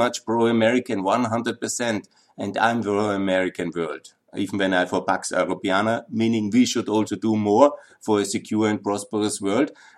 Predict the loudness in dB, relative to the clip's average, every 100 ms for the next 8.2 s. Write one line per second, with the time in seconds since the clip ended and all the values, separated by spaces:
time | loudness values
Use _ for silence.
0 | -2 0 2 2 2 2 2 0 0 -2
1 | 0 2 0 -2 2 4 4 0 0 0
2 | 0 0 0 2 0 0 -4 0 2 4
3 | 4 4 4 4 4 4 4 6 6 4
4 | 2 -2 -4 -2 0 0 0 0 -2 -2
5 | -2 -4 -6 -14 _ _ -16 -14 -14 -10
6 | 0 4 6 6 6 2 0 -8 -8 -2
7 | 0 2 0 2 4 6 4 0 -8 -4
8 | -4